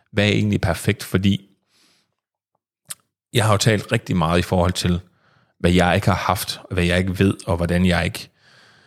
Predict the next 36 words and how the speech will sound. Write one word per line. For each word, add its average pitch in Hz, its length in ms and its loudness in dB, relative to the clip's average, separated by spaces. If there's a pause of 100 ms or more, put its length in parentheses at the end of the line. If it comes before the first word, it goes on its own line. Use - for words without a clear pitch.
(1120)
har - 140 -2
haft - 180 -4
mulighed 123 360 2
for 98 220 2
at 95 60 2
lære 92 380 2 (360)
det 98 100 2
her 90 100 0
forældreskab, 87 520 -4
eller 87 120 -4
hvordan 85 160 -4
man 92 80 0
skal - 140 -6
være 87 80 -2
forældre, 98 340 -2
men 87 300 -2 (760)
i 104 80 2
bund 113 200 2
og 110 60 -2
grund, 107 160 -2
så 113 100 -2
handler 110 240 2
det 104 100 2
jo 95 80 2
egentlig 104 380 0
om, 95 220 2 (560)
at 87 120 -4
barnet 90 400 0
har 101 280 -2
en 92 120 -6
person 90 520 0 (220)
omkring 92 420 -2
sig, 87 180 -6 (140)
der 95 60 0
er 87 100 0
nærværende. 87 540 -2